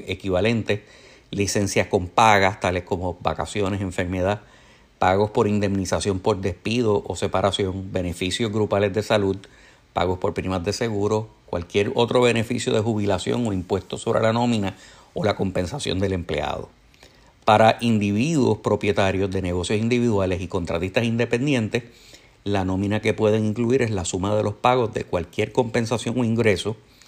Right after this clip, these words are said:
eh, que sean salarios, comisiones, ganancias netas del trabajo por cuenta propia o compensación similar,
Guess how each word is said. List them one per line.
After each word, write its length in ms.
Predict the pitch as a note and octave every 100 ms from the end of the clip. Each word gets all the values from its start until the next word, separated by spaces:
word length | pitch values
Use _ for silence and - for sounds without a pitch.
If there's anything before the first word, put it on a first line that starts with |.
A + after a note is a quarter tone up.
| - - - _ -
eh, 500 | F2+ F#2 F2+ F2 F2 - _ _ _ - _
que 120 | - G2
sean 400 | G#2 G2+ G#2+ G#2+
salarios, 500 | G#2+ F#2+ A2 B2 A2+
comisiones, 880 | A2 F#2 F2 A2+ A#2 B2+ A#2 A2 A2+
ganancias 640 | - G2+ F#2+ A2+ A2+ B2+
netas 560 | A2 G#2+ A#2 A#2+ B2 A2+
del 180 | G#2 F2
trabajo 500 | F#2+ F2+ G2+ A2 A2+
por 180 | G#2+ -
cuenta 340 | G2+ F#2+ G#2
propia 400 | B2+ C#3 B2 A2 - - - -
o 140 | A2
compensación 680 | A2+ G2 G2 F2+ F2 - F#2+
similar, 420 | - A2+ A2 F2